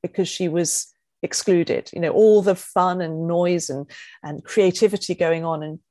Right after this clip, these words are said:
and she was sitting there with her little baby. And I think for Jane, you know, being there during the week and, and William being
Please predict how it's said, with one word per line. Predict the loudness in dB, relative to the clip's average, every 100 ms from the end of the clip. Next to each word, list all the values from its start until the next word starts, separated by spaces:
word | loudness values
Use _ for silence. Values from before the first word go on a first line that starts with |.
| -10
and | -8 -6
she | -4
was | -4
sitting | -4 -8 -8 -10
there | -10
with | -10 -12
her | -12
little | -14 -10
baby. | -10 -8 -8 -10 _ -20 -12 -2
And | 0
I | 2
think | 0 -2
for | -4
Jane, | -2 0 2 0 -4 -10 _ _ _ _ _
you | -8
know, | -8 -10 _
being | 2 4
there | 0 -2
during | -6 -6
the | -4
week | -2 -2 -6 _
and, | -10 -10 -12 -10
and | -6
William | -4 -4 -4
being | -2 -2 -4